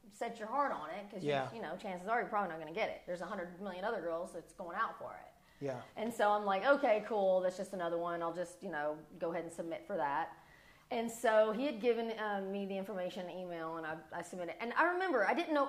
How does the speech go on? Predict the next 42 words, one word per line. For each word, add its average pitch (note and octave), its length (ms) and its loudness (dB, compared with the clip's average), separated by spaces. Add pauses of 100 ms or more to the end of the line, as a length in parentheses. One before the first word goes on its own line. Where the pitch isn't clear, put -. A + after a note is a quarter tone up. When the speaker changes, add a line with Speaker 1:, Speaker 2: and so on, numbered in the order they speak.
Speaker 1:
anything E4+ 340 2
about B3 320 8
it. - 120 -2
I G3+ 40 0
didn't B3+ 240 0
look D4 180 2
at D#4+ 120 2
it. D#4 340 0
I B3 60 -2
didn't A#3+ 200 0
know B3 140 4
what C4 120 8
it A#3 60 2
was. B3+ 640 4 (680)
Um, G3 580 2 (680)
because B3+ 260 4
that's D#4+ 240 6
kinda D#4+ 200 6
how C#4 160 10
I - 20 8
prepared, B3+ 480 2
because A#3+ 240 0
I C4+ 220 6 (320)
assumed G#3+ 420 -2
I A#3 40 2
wasn't B3 260 2
gonna B3+ 120 -2
get G#4 140 0
it. - 180 -8 (160)
And G#3 320 -6
I G#3 60 -4
usually, C#4+ 480 -2
at A#3+ 160 -4
this G4+ 200 -2
point A#3 300 -2
in G3+ 60 -4
my F#3+ 100 4
life, F#3 380 2
I F#3+ 80 4
was F#3 160 -2
already, F3+ 480 0
um, D#3 480 -8